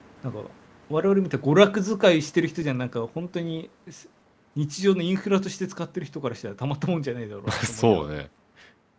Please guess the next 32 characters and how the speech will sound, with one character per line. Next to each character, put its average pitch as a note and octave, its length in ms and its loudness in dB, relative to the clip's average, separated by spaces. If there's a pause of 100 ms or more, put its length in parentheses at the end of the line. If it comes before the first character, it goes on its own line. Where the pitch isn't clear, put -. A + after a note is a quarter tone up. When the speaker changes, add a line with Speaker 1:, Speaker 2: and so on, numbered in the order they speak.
(120)
Speaker 2:
い A#2+ 40 4
や、 B2 60 0
Speaker 1:
う G#2+ 180 -6
ん。 F#2+ 40 -4
Speaker 2:
俺 G#2 100 4
今 A2+ 180 6
さ、 F#2+ 160 -2
今 D#2+ 160 -4
め D#2 220 -6
ち - 260 -8
ゃ D3 40 0
め F#3 100 2
ち - 80 -2
ゃ E3+ 60 -2
た - 160 2
ま D3 100 8
げ B2 100 6
た E2+ 120 -2
ん D#2 60 -10
だ D#2 60 -10
け D2+ 60 -10
ど D#2 80 -12
さ。 D#2 240 -6 (640)
Speaker 1:
は C#3+ 120 0
い。 G#2+ 120 -10 (240)
Speaker 2:
調 F#2+ 400 2
べ D#2+ 100 -4
て。 - 300 -12 (540)
そ E2 680 -4 (1400)
の、 F#2 220 0
あ F2 40 -2
の、 E2 380 -8